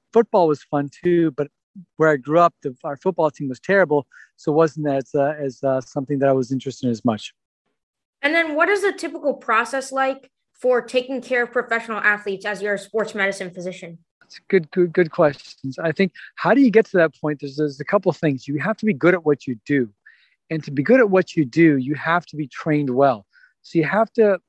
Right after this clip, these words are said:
Speaker 1: you know, go to, uh, uh, you know, good college, good medical school, good residency, and learn sports medicine to the best of your knowledge,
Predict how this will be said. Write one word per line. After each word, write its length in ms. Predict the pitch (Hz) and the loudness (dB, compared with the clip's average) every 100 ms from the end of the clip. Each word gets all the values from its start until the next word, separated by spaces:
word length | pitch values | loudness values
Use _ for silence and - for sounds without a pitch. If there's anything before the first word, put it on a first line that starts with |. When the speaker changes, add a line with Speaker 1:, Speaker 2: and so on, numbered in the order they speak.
| - | -14
Speaker 1:
you 140 | 165 | -8
know, 160 | 135 135 _ _ - | -8 -10 _ _ -2
go 320 | 156 165 185 | 2 4 4
to, 480 | 196 - 165 147 147 _ _ _ _ - | 2 0 0 0 -2 _ _ _ _ -10
uh, 140 | 156 170 | -10 -8
uh, 80 | 143 | -6
you 180 | 147 139 | -2 -2
know, 100 | 123 156 - | -4 -12 -2
good 180 | 160 123 | 0 2
college, 440 | 175 175 175 151 | 2 6 4 2
good 180 | 147 131 | -2 0
medical 320 | 165 175 165 | 0 0 -4
school, 500 | - - 165 165 165 _ _ _ - | -8 -4 -2 0 -2 _ _ _ -6
good 180 | 131 147 | -2 2
residency, 920 | 170 160 175 - 170 160 160 160 170 151 | 0 0 -8 -2 0 2 2 0 -4 -8
and 320 | 139 139 143 | -6 -6 -8
learn 360 | 165 147 156 160 | -2 2 2 2
sports 400 | - - 156 - | -2 2 2 2
medicine 500 | 156 165 160 147 143 | 2 2 0 -6 -8
to 120 | - 135 | -8 -4
the 60 | |
best 260 | 120 147 - | 0 0 0
of 40 | |
your 100 | 135 | -4
knowledge, 540 | 131 190 202 147 135 | 0 0 2 -2 -6